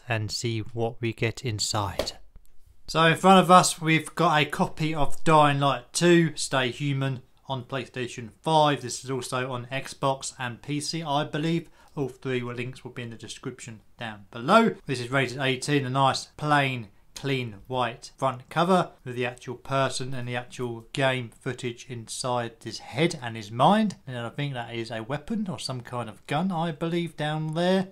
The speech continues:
So this is rated eighteen. Do like the nice clean look. And at the side, we've got PlayStation five, Dying Light two, Stay Human.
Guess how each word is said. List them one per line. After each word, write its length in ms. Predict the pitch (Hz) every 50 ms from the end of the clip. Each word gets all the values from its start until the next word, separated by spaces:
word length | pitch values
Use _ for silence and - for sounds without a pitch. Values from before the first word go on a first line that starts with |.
| - -
So 60 | 143
this 120 | 147 143
is 100 | 139 139
rated 300 | 139 160 160 151 151 -
eighteen. 760 | 160 147 147 143 135 - - 180 202 220 220 226 233 220 - - -
Do 140 | - 143 143
like 220 | 139 139 135 139
the 80 | 135 127
nice 320 | 131 139 139 135 131 -
clean 540 | - - - - 151 147 143 135 131 120 107 98 101
look. 360 | 120 156 196 190 190 - - - - - - - - - - - - - - _ -
And 120 | 139 139
at 100 | 139 135
the 100 | 135 135
side, 520 | - - - 160 165 170 165 165 165 151 147
we've 320 | 139 147 147 147 147 -
got 260 | - 151 143 135 -
PlayStation 460 | - 143 135 - - 135 120 123 117
five, 500 | - - - 147 143 143 139 135 139 -
Dying 320 | - 147 139 135 135 127 127
Light 320 | 131 131 123 135 - _
two, 380 | - - 143 139 135 131 120 104
Stay 380 | - - - 127 120 117 110
Human. 540 | 98 - - 147 175 202 214 240 240 240 208